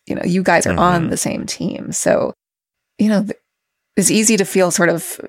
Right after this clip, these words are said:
Speaker 1: you know, discouraged or frustrated when you're in, in my position, but think about it from <laughs> their position, right? I get to go home every night.
Speaker 2: Right.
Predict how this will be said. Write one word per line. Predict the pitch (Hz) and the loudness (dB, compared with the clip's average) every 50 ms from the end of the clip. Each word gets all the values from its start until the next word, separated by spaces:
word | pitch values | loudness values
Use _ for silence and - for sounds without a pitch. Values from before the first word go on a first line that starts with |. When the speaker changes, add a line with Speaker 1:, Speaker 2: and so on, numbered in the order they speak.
| - - | -14 -6
Speaker 1:
you | - 196 | -2 0
know, | 196 175 165 | 0 0 0
discouraged | 190 160 165 - - 170 175 165 - | 0 0 -2 -2 0 -2 -2 -2 -4
or | - 160 | -6 -8
frustrated | - - 170 170 - 175 170 170 - | -6 -6 -6 -4 -2 -2 -2 0 0
when | - 170 | 0 -2
you're | 165 - - | 0 0 -2
in, | - - - - | -2 -4 -6 -4
in | - 170 165 | -2 0 0
my | 180 202 233 | 2 0 0
position, | - - - - - - 170 - | -2 -6 -6 -8 -8 -8 -6 -6
but | 165 - - | -6 -4 -2
think | 214 214 | -2 0
about | - 170 - | 0 0 0
it | 156 | 0
from | - - - - - | -4 -4 -4 -2 0
<laughs> | |
their | - 294 | 0 0
position, | 285 - 247 - 202 165 - - 190 | 0 0 0 0 2 0 0 -2 -2
right? | - 185 - | -2 2 2
I | - 208 | 4 4
get | 269 240 - | 4 2 0
to | 175 | -2
go | - - | -4 -4
home | - 175 196 233 240 170 | -2 0 2 2 2 2
every | 151 - 139 - | 0 -2 -4 -6
night. | - 90 | -4 -2
Speaker 2:
Right. | 90 95 113 127 - - | 0 0 0 -2 -4 -6